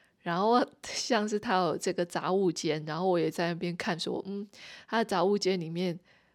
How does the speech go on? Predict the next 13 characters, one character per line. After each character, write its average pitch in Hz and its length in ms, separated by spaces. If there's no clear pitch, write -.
东 220 160
西 220 220
也， 165 340
也 185 160
很 202 200
多 175 280
啊， 175 160
<laughs> - 640
就 254 260
也 190 140
不 196 160
是 226 200
说， 190 500